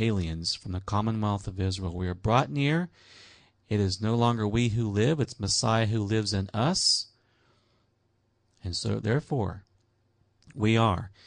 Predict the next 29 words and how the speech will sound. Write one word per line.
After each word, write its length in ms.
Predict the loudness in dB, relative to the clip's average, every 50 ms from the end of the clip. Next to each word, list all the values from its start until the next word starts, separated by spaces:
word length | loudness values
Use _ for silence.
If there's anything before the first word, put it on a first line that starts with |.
| -20 -20 _ _ _ _ -4
Israel, 540 | 0 0 2 2 0 -2 -4 -4 -4 -6 -4
and 160 | -4 -2 0 0
we 160 | 2 2 2
are 220 | 2 2 2 0 -2
Abraham's 840 | -2 -4 -2 -2 -2 -4 -2 -2 -2 -2 -2 -2 -2 0 -2 -2 -2 -6 _ _ _ _
seed. 540 | -8 -6 -4 -2 -2 -2 -2 -4 -6 -10 -14 -20 -20 _ _ _ _ _ _ _ _ _ _ _ _ _ _ _ _ _ _ _ _ -20 -20 -20 -20 -20 -20 -20 -20 -20 _ 0
And 160 | 2 4 4
there 140 | 4 4 4
is 260 | 4 4 4 4 2
no 220 | 2 2 4 4
distinction 800 | 4 2 0 0 0 0 0 0 0 -2 -2 -2 -2 -4 -4 -10 -16 -14 -12
between 500 | -10 -10 -8 -4 -2 0 0 0 0 -2
Jew 320 | -2 0 2 2 2 2
and 240 | 0 -2 -4 -4 -4
Greek, 420 | -2 0 0 0 0 -2 -6 -14 -20 -20 -20 -20 -20 -20 _ _
for 140 | -4 -2 -2
the 100 | -2 -2
same 420 | -2 -2 0 0 0 0 0 0
master 560 | 0 0 2 2 0 -2 -2 -4 -6 -6 -6 -8 -10 _
over 400 | -4 -2 -2 -2 -2 -4 -6 -4 -2 0
all 380 | 0 2 2 2 0 -2 -4 -4
is 240 | -4 -4 -4 -4 -6
rich 420 | -4 0 0 0 0 -2 -6 -8 -6
to 200 | -4 -4 -4 -4
all 440 | -4 -4 -4 -4 -4 -6 -10 -14 -18 -20 -20 -20 _ _ _
who 100 | -6 -6
call 320 | -6 -4 -4 -2 -2 -2 -2
upon 420 | -4 -4 -4 -4 -4 -4 -4 -4
him. 420 | -4 -6 -6 -6 -8 -10 -16 -20